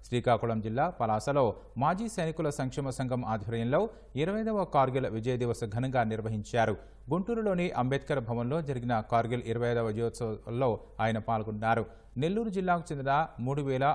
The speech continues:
ఐదు వందల మంది కార్గిల్ యుద్ధ వీరులు విజయ్ దివస్ వేడుకలు ఘనంగా నిర్వహించారు. అమరవీరులకు నివాళులర్పించారు.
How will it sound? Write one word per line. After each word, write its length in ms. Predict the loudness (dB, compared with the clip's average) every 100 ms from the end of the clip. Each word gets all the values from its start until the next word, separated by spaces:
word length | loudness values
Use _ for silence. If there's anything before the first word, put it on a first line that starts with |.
| 2
ఐదు 180 | 0
వందల 180 | 0 0
మంది 300 | 0 0 -2
కార్గిల్ 400 | -2 0 0 -2
యుద్ధ 200 | -4 -2 -2
వీరులు 480 | -2 0 4 4 2 -6 -8
విజయ్ 240 | -2 -2
దివస్ 280 | 0 -4 -4
వేడుకలు 440 | -2 0 0 0 0 -2
ఘనంగా 280 | -2 2
నిర్వహించారు. 760 | 0 0 -2 -4 -4 0 2 2 -2 -10 -2
అమరవీరులకు 680 | 2 2 2 0 -2 -2
నివాళులర్పించారు. 1040 | -2 -2 0 0 0 -2 -6 -4 0 0